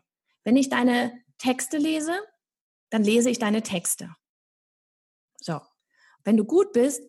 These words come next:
dann, dann erkenne ich darin vielleicht noch so ein paar Charakterzüge von dir oder einfach so ein bisschen, ja, die Person dahinter. Aber würde ich dich einmal per Video sehen,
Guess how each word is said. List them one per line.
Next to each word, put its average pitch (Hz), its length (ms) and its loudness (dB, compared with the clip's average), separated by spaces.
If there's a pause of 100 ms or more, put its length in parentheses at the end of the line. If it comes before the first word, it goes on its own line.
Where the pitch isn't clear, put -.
(200)
dann, 208 140 -4
dann 214 320 -2
erkenne 262 260 2
ich 262 60 0
darin 233 240 -2
vielleicht 220 280 -4
noch 214 120 -2
so 226 80 -4
ein 220 40 0
paar 202 180 -8
Charakterzüge 190 800 -8
von 180 200 -8
dir 170 180 -8
oder 165 300 -6
einfach 185 180 -8
so 196 140 -6
ein - 20 -6
bisschen, 185 520 -6
ja, 180 280 -6
die 185 60 -4
Person 196 420 0
dahinter. 170 460 -6 (440)
Aber 185 200 -2
würde 269 120 2
ich 262 80 0
dich - 320 -4 (180)
einmal 214 200 -4
per 202 160 -6
Video 269 380 0
sehen, 170 400 -6